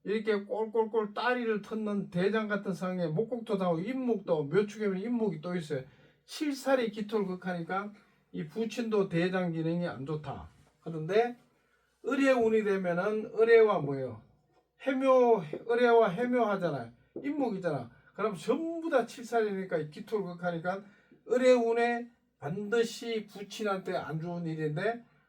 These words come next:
무술년은 축수령합니다. 축수령하고 묘술합하니까 무술가 뭐예요? 기묘가 무기상비 묘술합하는 기묘가 술에 인묘돼가지고 부친이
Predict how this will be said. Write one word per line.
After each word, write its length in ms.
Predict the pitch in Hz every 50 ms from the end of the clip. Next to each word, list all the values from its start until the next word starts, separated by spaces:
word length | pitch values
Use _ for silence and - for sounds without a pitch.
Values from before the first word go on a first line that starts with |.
| _ _
무술년은 760 | - 143 185 220 226 226 233 247 233 226 220 208 202 190 196
축수령합니다. 880 | - - - - - - 254 233 202 165 151 147 139 131 120 110 98 95 - _ _ _ _ _ _ _ _ _ _ _ _ _ _ _ _ _ _ _ _ _ _ _ _ _ _ _ _ _
축수령하고 800 | - - 254 240 - - 269 247 233 220 214 214 208 202 196 190
묘술합하니까 1000 | 165 151 170 196 190 214 226 196 180 170 175 170 170 165 160 175 185 196 208 208 - - _ _ - _
무술가 640 | - 139 160 202 220 214 - - 233 226 220 208 180
뭐예요? 460 | 170 143 139 143 135 123 113 101 - - - _ _ - - _ _ _ _ _ _ _ _ _ _ _ _
기묘가 680 | _ - 196 202 220 214 208 202 208 214 220 220 226 233 - - _ _ _ _ _ _ _ _ _ _ _ _ _ _ _ _
무기상비 640 | - 139 185 220 220 233 226 220 226 220 214 202 202
묘술합하는 580 | 180 165 175 190 190 208 202 170 170 170 165 156
기묘가 600 | - - 214 196 196 190 185 190 208 220 233 233
술에 300 | 233 - - - 202 190
인묘돼가지고 1040 | 160 165 180 190 185 180 175 170 170 160 156 156 151 147 160 180 202 233 269 277 - _ _ _ _ _ _ _ _ _ _ _ _ _ _ _ _ _ _ _ _ _
부친이 720 | - 165 151 - - - 185 190 196 202 208 208 208 -